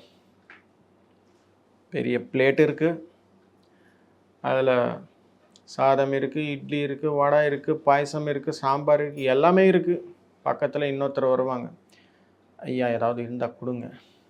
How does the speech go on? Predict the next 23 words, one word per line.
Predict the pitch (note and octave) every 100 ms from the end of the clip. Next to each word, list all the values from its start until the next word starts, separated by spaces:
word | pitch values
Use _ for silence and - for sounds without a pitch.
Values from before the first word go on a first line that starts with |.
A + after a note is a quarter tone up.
| _ _ _ _ _ -
நீங்க | C3 B2+ B2+
யாரு | B2+ C#3 D#3 E3
அப்படின்றதே | E3 F3 E3 F#3
அவனுக்கு | F#3 F3 D#3+
தெரியாது, | E3 D#3 D3+ D#3+
அவனு | C#3+ D3 E3
யாரு | E3 E3 E3+
அப்படின்றதே | D#3 E3 D#3+ E3+
உங்களுக்கு | F#3+ D#3+ D3 C3+
தெரியாது. | C3+ C3+ C3 C3+ G2 _ _ _ _ _ _ _ _
ஆனாலும், | C3 B2 A#2+ A#2+ E3+ - - _ _ _ _ D#3+
"வா | A#2+ - - _ _ -
உட்கார், | - - - _ _ _ _ _ _ _ _ _ _ _ _ _ _ _ -
ஒரு | B2 A2+
வடை | A#2+ B2+
எடுத்துக்கோ, | A2+ - - - _ _ _ _ _ _ _ _ _ -
ஒரு | A#2+ C3
இட்லி | C3+ C#3+
எடுத்துக்கோ, | B2 A#2 - A2 - - _ _ _ -
ஒரு | A#2+ A#2+
கப்பு | D3 -
சாம்பார் | D#3+ C#3+ C3+ C3 B2 -
எடுத்துக்கோ, | -